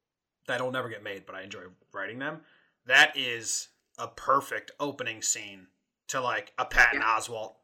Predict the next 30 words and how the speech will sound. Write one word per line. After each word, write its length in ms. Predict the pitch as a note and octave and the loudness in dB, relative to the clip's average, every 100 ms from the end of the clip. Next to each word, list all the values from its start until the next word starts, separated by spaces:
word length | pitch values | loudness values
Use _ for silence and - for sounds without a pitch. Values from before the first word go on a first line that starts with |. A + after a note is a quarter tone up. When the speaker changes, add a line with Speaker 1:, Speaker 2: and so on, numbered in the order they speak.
| - | 0
Speaker 1:
character, 540 | B2 G#2+ G2+ A2+ G#2 - | 2 2 0 -6 -6 -6
just 180 | B2 A#2+ | -6 -6
like 120 | A#2+ | -6
a 40 | A2+ | -8
miserable 520 | A2 G#2 G#2+ G2+ G#2+ | -8 -8 -8 -10 -12
fuck. 440 | - G#2 G#2 - - _ - | -12 -10 -10 -10 -20 _ 2
<laughs> 180 | - - | 2 4
Just 280 | - - | 2 6
everything's 440 | D#3 C#3+ C#3+ D3+ D#3 | 4 6 2 0 0
going 260 | D3 C3+ | 0 2
wrong. 460 | D3 D#3+ C4+ C4 - - _ _ _ _ _ _ _ - | 2 4 2 0 -6 -12 _ _ _ _ _ _ _ -8
<laughs> 160 | - - - - _ - - - - - - - | -2 0 0 -2 _ -14 -14 -12 -14 -16 -20 -6
So 160 | G3+ G#3 | 2 6
yeah, 260 | B3+ - - | 6 4 -2
Yankees 340 | D3 E3 F#3 D#3+ | -2 0 2 6
lost, 300 | D3+ D3 C#3+ | 8 6 2
but 100 | C3+ | 0
that's 220 | C#3 C#3 | 0 0
a 20 | |
great 220 | C#3+ C#3 | 0 -2
story 320 | - C3+ C3 | 0 0 2
of 80 | B2+ | 0
Jake 320 | B2 A#2 A2+ | -2 -4 -6
pouring 260 | - A#2 A2 | -6 -6 -4
gas 320 | G#2+ G#2 - - - | -2 -4 -6 -10 -10
all 200 | G#2+ A#2+ | -8 -8
over 160 | A2+ A2 | -8 -10
his 120 | G#2+ | -8
own 160 | A2 A2+ | -8 -6
body. 280 | A#2 C#3 | -6 -6